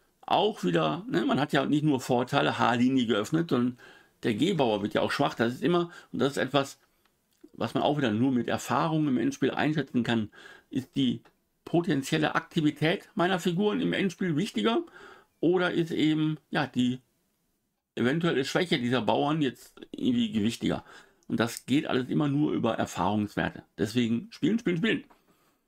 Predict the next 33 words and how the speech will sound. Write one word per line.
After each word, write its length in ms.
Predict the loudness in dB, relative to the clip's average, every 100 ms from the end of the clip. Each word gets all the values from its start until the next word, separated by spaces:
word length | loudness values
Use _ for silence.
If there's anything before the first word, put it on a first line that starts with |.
| _ _ _ _ _ _ _
Der 120 | 0
König 260 | 2 0 0
kommt 220 | 0 0
ran. 180 | -2 -4 -16 -20 -14
Wir 120 | -4
tauschen, 560 | 0 0 0 -2 -2 -4
okay, 380 | -2 -2 -4 -10 _
und 300 | 0 0 2
gehen 220 | 0 0
auf 200 | 0 -2 0
die 100 | 0
Linie. 380 | 2 0 0
Jawolski. 640 | 0 0 2 0 -2 -6 -6 -16 -20 -20
Und 260 | -2 -2 2
der 220 | 0 0 -6 _
König 320 | -2 0 0 -2
kommt 240 | -6 -8
ran. 80 | -12 -20 -20 -20 -20 _ -20 _ _ _ _
Der 120 | -6 -4
Schwarze 360 | -4 -4 0
macht 220 | -2 0
das 120 | 0 2
aber 200 | 0 0
gut. 300 | 0 -2 -4 _ -2
Wir 140 | 0
wissen, 320 | 0 0 -2
im 220 | 0 -2
Kö-, 200 | 0 -2
im 180 | 2 0
Endspiel 500 | 2 -2 -2 0 0
ist 180 | 0 -2
der 100 | -2
König 460 | 2 0 0 -4